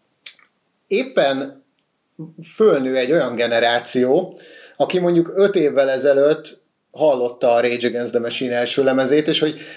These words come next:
mondjuk ennek kapcsán már valószínűleg inkább azt mondják, hogy olyan rage-es ez a riff.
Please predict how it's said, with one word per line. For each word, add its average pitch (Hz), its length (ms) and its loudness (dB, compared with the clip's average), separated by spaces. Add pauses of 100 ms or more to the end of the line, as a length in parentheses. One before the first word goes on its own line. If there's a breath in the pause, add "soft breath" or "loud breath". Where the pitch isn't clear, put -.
mondjuk 165 400 -2
ennek 160 320 0
kapcsán 180 720 0
már 160 500 0
valószínűleg 151 520 0
inkább 147 180 2
azt 139 200 2
mondják, 160 300 2
hogy 170 160 2
olyan 175 140 6
rage-es 135 480 0
ez 113 120 -8
a 110 80 -4
riff. 107 220 -12